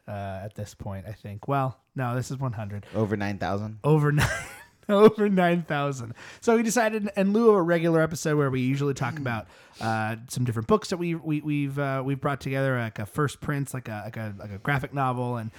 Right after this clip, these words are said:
Speaker 1: some different stuff. We decided we're gonna do a little bit of something different. Uh, we're gonna do a bit of a retrospective on our first one hundred episodes. Um,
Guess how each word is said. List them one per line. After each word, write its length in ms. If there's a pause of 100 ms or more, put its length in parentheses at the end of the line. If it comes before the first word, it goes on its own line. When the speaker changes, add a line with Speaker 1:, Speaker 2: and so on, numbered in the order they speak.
(140)
Speaker 1:
some 160
different 280
stuff. 200 (140)
We 100
decided 360
we're 80
gonna 120
do 100
a 40
little 120
bit 120
of 100
something 240
different. 360 (260)
Uh, 100
we're 100
gonna 60
do 60
a 40
bit 100
of 80
a 40
retrospective 720
on 80
our 100
first 260
one 100
hundred 220
episodes. 640
Um, 380